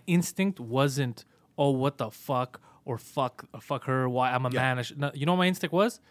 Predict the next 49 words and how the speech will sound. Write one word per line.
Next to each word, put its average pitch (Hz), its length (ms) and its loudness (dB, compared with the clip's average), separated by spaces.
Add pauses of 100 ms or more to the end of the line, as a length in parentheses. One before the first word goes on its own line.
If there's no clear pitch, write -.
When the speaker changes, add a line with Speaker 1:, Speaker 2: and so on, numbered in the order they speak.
(380)
Speaker 1:
"Fuck, - 880 2
she - 240 -2
outsmarted 143 640 0
me 139 160 0
at 127 160 -6
the, 120 400 -4
with 127 140 -6
negotiations." 127 640 -4 (260)
Like, 131 100 -6
I 135 200 2
folded 143 440 0
too 139 140 -4
quickly, 185 400 -2 (100)
right? 139 140 0
Speaker 2:
Mm-hmm. 165 80 -2
Speaker 1:
I - 40 -6
should - 160 -4
have 123 80 -6
thought 135 160 -2
a 131 40 -2
bit 127 120 -4
more. 151 160 -2
I 131 120 -2
didn't 131 180 -4
know. 151 240 -2 (140)
Speaker 2:
Yeah. 120 180 -4
Speaker 1:
And 139 120 -2
I 135 40 2
used 143 320 2
that 147 200 4
as, 131 240 -2
as 123 260 -8
building 165 300 0
blocks 127 280 -4
for 131 140 -8
my 123 120 -4
next 143 300 -2
negotiations. 147 640 -2
You 131 60 -4
know 139 60 0
what 139 60 0
I 143 40 -2
mean? 156 100 0
I - 20 -2
was 117 120 -4
smarter 143 380 -4
'cause 147 200 -4
of 120 100 -8
it. 165 100 -4